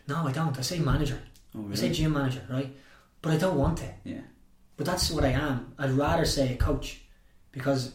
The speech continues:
Speaker 1: that's, that's what I identify myself as.
Speaker 2: Right.
Speaker 1: I identify myself as a coach 'cause it's who I am. It's most, I'm most passionate about.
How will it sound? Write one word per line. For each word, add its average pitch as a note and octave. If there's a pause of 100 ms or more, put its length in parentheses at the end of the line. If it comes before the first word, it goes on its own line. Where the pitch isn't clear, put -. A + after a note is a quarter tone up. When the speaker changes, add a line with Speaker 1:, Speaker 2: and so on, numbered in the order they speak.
Speaker 1:
that's, - (240)
that's C#3+
what C#3+
I C3+
identify C3
myself A#2
as. G2+
Speaker 2:
Right. - (220)
Speaker 1:
I -
identify C3+
myself B2
as -
a -
coach A#2+
'cause A#2+
it's A#2
who D3
I C3
am. B2
It's -
most, C3
I'm A#2+
most C3
passionate C#3
about. A#2